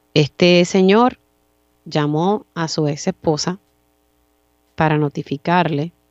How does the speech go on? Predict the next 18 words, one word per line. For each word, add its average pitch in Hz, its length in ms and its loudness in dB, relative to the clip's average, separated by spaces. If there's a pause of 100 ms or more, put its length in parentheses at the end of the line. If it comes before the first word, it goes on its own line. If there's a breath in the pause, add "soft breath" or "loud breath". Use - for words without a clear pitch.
(120)
según 147 280 0
se 165 120 -4
ha 175 180 -4
reseñado 160 480 0
en 156 80 2
los 165 100 0
medios, 151 360 0 (1500)
de 156 120 0
que - 140 -4
iba 165 180 2
a 208 40 -2
cometer 160 440 -4
est-, 165 180 -8 (280)
este, 156 520 -4
este 156 260 -4
crimen, 190 520 0
este 180 320 2
acto. - 420 -4